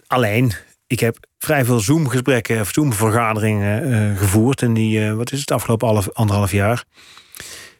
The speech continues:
Ja, ik zag er wel erg veel, eh, sweaters met lubberende boordjes voorbij komen, zeg maar. Het is, het, het werd wel heel comfortabel. En dan zag je, de onderkant zie je niet eens tijdens een Zoom-meeting. Dus ik hoop dan altijd maar dat ze ook een beetje een, eh, knap gesteven broek aan hadden. Maar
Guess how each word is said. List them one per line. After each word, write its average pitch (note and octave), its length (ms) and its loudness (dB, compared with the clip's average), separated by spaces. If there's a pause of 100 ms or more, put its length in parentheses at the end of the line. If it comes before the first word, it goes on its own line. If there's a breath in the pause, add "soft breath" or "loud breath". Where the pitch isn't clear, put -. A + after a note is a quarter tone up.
(140)
Ja, G2 260 0
ik F#2 120 -2
zag - 220 0
er G2 80 2
wel G#2+ 100 2
erg A2 200 2
veel, G2+ 300 4
eh, F#2+ 280 4
sweaters G2+ 380 -2
met G2+ 160 4
lubberende G#2+ 320 2
boordjes A2 340 2
voorbij G2 280 -2
komen, F2+ 340 -4
zeg F2+ 100 -4
maar. G2+ 120 0
Het A2+ 120 0
is, A2 120 0
het, B2+ 220 -2 (320)
het - 140 -12
werd C#3 180 4
wel B2 100 4
heel C#3 140 4
comfortabel. G2 680 -4 (140)
En B2 120 2
dan A2+ 100 4
zag B2 200 0
je, B2 60 -4
de C3 100 4
onderkant C3 300 2
zie C#3+ 140 0
je C3 60 4
niet A#2 140 2
eens G#2+ 180 -2
tijdens G#2+ 240 0
een G2 60 -2 (100)
Zoom-meeting. G#2+ 340 2
Dus A#2+ 200 0 (840 loud breath)
ik - 100 -4
hoop B2+ 140 2
dan A2+ 120 -2
altijd F#2+ 240 -2
maar G#2 140 0
dat G#2 140 0
ze - 80 -2
ook G#2 100 0
een A2 80 4
beetje G#2 260 2
een, G2+ 180 4
eh, G#2 120 4
knap A2 240 -2
gesteven G2+ 360 0
broek A2 220 2
aan F#2 80 2
hadden. F2+ 260 0
Maar F#2+ 260 0